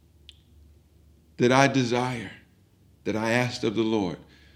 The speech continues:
"Lord, give us a vaccine for covid." No, no, no, that's not it. Yes,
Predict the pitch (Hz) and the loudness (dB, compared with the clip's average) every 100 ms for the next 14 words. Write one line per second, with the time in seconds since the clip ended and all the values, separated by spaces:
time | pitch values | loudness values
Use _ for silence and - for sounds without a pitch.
0 | - _ _ _ - _ - 127 180 160 | -20 _ _ _ -20 _ 0 6 10 10
1 | 147 - 175 170 160 127 139 139 - 151 | 10 8 6 6 6 8 8 8 4 6
2 | 131 107 95 107 - 107 90 90 113 135 | 6 4 2 -2 -2 -2 0 -2 -2 0
3 | 135 110 107 131 139 131 95 82 139 156 | 2 2 0 -2 -2 -2 0 4 4 4
4 | - | 0